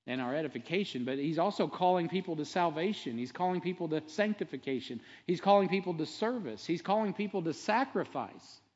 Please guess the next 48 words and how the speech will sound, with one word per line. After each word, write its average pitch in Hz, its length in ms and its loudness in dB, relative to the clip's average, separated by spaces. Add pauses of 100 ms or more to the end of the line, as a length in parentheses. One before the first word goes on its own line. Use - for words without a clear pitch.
(580)
All 226 180 6
of 233 80 8
those 220 200 8
things 208 340 4
are 151 120 2
in 170 100 2
the 160 100 0
call 208 340 6
of 175 120 0
God, 185 260 6
and 156 140 0
he - 40 -8
calls 233 360 4
us 202 160 4
out. 180 400 6
He 160 60 0
calls 247 300 4
us 233 140 2
out 214 220 6
to, 165 140 -2 (260)
to 196 80 2
come 220 260 6
public 220 540 4
and 165 120 0
to 165 60 0
come 202 220 2
clean 240 420 4
about 175 300 4 (300)
not 226 180 10 (300)
our 175 180 6
issues, 160 560 4
but 165 160 0
his 170 220 2
ability 208 480 2
to 175 120 4
heal 262 320 6
them. 117 220 0 (640)
Part 269 280 10
of 262 60 6
the 190 120 6
power 220 540 6
of 151 120 0
Christ 175 520 4
is 170 180 0
not 233 340 2
where 214 160 6
you've 190 280 2
been, 165 440 2